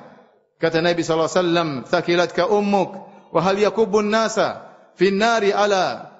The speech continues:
manakhirihim aw ala wujuhim illa hasaidu alsinatihim." Bukankah kebanyakan manusia terjerumus dalam neraka jahanam di atas wajah-wajah mereka kecuali akibat lisan ucapan yang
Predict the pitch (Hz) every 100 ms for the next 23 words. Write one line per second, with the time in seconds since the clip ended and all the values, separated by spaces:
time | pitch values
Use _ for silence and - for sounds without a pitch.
0 | - 165 220 196 226 233 220 190 185 196
1 | 190 185 190 269 254 220 156 113 - -
2 | - 185 180 156 160 175 175 165 165 160
3 | 143 160 147 147 143 120 107 - - -
4 | 151 156 185 180 170 156 156 160 165 156
5 | 156 156 156 143 170 165 123 - - -
6 | 160 143 170 220 220 190 202 196 202 196
7 | 196 190 214 220 196 196 214 214 196 220
8 | 220 220 208 220 247 254 226 147 - -
9 | - 165 175 175 165 160 147 170 170 165
10 | - - - - _ - 139 147 180 -
11 | 180 160 135 110 - - _ _ - 160
12 | 180 170 170 160